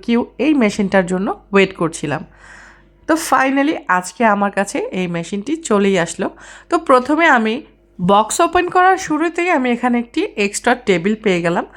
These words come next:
এই মেশিনের সাথে এই টেবিলটা কিন্তু এক্সট্রা দেয়া হচ্ছে।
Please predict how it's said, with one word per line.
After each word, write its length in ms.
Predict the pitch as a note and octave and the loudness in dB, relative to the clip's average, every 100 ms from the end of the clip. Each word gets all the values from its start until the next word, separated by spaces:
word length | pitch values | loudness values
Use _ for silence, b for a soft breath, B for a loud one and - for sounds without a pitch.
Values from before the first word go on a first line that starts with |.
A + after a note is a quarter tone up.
| B B - | B B 0
এই 140 | A#3+ | 2
মেশিনের 440 | A#3+ A#3 D4 D4+ D#4 | 4 2 2 2 2
সাথে 280 | D#4 D4 E4+ | 2 2 0
এই 240 | - A#3+ | 0 0
টেবিলটা 440 | A#3+ G3+ G#3 A3+ | 2 2 2 0
কিন্তু 280 | B3 B3 A#3+ - | 0 0 -4 -4
এক্সট্রা 360 | G3+ F#3+ - F3+ | -4 -4 0 0
দেয়া 220 | D#3 C3 | 2 -2
হচ্ছে। 320 | D#3+ - - | -4 -8 -10